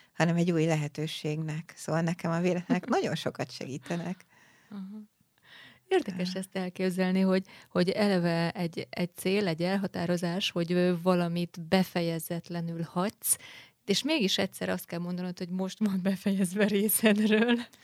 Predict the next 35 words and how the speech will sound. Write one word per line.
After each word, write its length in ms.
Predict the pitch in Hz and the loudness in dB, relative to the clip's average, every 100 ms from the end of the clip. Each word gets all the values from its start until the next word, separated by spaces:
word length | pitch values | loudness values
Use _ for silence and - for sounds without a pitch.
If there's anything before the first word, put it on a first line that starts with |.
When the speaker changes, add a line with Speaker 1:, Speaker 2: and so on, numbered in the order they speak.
| - - - - | -16 -12 -10 2
Speaker 2:
Ezt 180 | 202 | 4
így 100 | 185 | 6
Speaker 1:
Igen. 140 | 175 214 | 6 6
Speaker 2:
megérzed, 680 | 196 196 262 269 196 190 | 6 6 6 4 4 0
hogy 200 | - 185 | 0 -2
most 340 | 190 196 214 - | 0 0 0 -2
van 140 | 196 | -6
az 160 | 180 170 | -4 -4
a, 120 | 180 - - _ _ - | -8 -10 -20 _ _ -14
az 140 | 196 | -8
utolsó 520 | 226 208 175 175 180 | -6 -4 -4 -4 -4
vonás? 600 | 170 175 175 185 226 - _ | -4 -4 -6 -8 -10 -16 _
Speaker 1:
Igen. 580 | - 170 170 151 156 170 | 4 6 4 0 -2 -6
Speaker 2:
Miután 360 | 196 190 180 180 | -4 -6 -6 -8
abba 260 | 170 165 | -8 -8
hagyod? 360 | 175 170 180 185 180 - | -8 -8 -10 -10 -12 2
Speaker 1:
Most, 260 | 180 - | 4 4
most 260 | - 175 - | 0 -2 2
már 220 | 170 170 | 4 4
ezt 140 | 170 | 2
tudom, 220 | - 175 165 | 2 2 4
most 180 | 165 | 0
már 100 | - | 2
begyakoroltam 720 | 165 190 156 - 151 156 156 | 4 6 6 2 0 0 0
annyira. 640 | 156 156 156 156 156 151 175 - - - - | 0 2 2 4 4 4 2 -8 -20 -20 2
Vannak 380 | 170 202 180 - | 8 10 10 6
olyan 220 | 175 175 | 6 4
kis 240 | - - | 0 -6
képek, 440 | - 160 160 165 165 | -2 0 2 0 2
amik, 400 | 165 165 - - | 2 0 -2 -6
amik 260 | - 165 156 | 0 0 4
túl 220 | - 170 | 8 8
vannak 360 | 151 120 131 127 | 6 0 -4 -10
festve. 460 | - - - - - | -16 -16 -14 -16 -16
Szóval 260 | - 127 | -6 -6